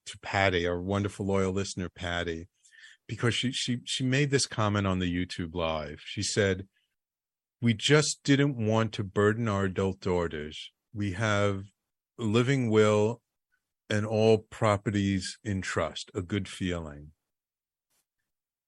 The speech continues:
You see, now, I, I, I get it, and that's a good thing, but this feeling of not wanting to burden someone else, I,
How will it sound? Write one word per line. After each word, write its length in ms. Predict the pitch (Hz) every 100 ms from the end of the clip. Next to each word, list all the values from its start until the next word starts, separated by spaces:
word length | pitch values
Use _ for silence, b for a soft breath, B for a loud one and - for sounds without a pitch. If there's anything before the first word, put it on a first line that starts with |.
| _
You 140 | 123 120
see, 460 | - - 202 208 -
now, 260 | 143 143 -
I, 120 | 139 -
I, 120 | 131 135
I 80 | 127
get 300 | 107 131 175
it, 140 | 180 -
and 120 | 131
that's 380 | 135 135 - - _ -
a 80 | 135
good 400 | 95 92 151 147
thing, 640 | - - 113 127 165 165 - _ _ _ _ _ _ _ _ _ _ _ _ - -
but 160 | 131
this 180 | 143 -
feeling 320 | - 156 156
of 140 | 117 113
not 260 | 120 147
wanting 380 | 117 131 127 123
to 140 | -
burden 600 | 95 - 113 127 110 95
someone 400 | 92 - 101 98
else, 600 | 95 92 76 - - - _ _ _ _ _ _ b b b b
I, 80 | -